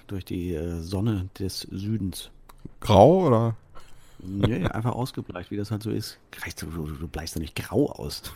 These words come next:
Speaker 2: Keine Ahnung, vielleicht hast du grau, einen grauen Bart, wäre doch auch mal nicht schlecht.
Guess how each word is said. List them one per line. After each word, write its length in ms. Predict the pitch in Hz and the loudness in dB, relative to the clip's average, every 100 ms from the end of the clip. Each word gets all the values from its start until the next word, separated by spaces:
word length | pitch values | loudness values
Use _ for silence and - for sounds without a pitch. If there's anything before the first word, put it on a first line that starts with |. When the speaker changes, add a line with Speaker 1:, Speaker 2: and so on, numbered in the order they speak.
| - | -10
Speaker 2:
Keine 120 | - 127 | -4 -2
Ahnung, 80 | 139 | 0
vielleicht 260 | 82 - | -2 -2
hast 120 | 98 - | -2 0
du 60 | |
grau, 280 | 87 98 98 - - | 6 6 6 0 0
einen 80 | 107 | 2
grauen 300 | 92 104 151 | 10 10 12
Bart, 320 | 160 180 82 - | 8 8 4 2
wäre 140 | 110 104 | 0 2
doch 60 | |
auch 80 | - | 2
mal 100 | 110 | 2
nicht 120 | 82 - | 0 0
schlecht. 180 | - | -4